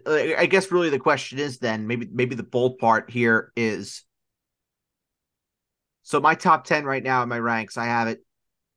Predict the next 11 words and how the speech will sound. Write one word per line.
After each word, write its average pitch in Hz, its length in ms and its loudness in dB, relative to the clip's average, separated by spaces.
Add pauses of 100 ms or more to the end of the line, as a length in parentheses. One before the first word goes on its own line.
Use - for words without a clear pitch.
(1200)
I'll 170 160 0
just 175 260 -8
leave 147 200 -2
the 123 80 -8
top 123 340 2
four 104 240 -4
out 98 160 2
of 95 80 -10
it. 101 220 -10
Allen, 107 360 -6
Mahomes, 101 920 -6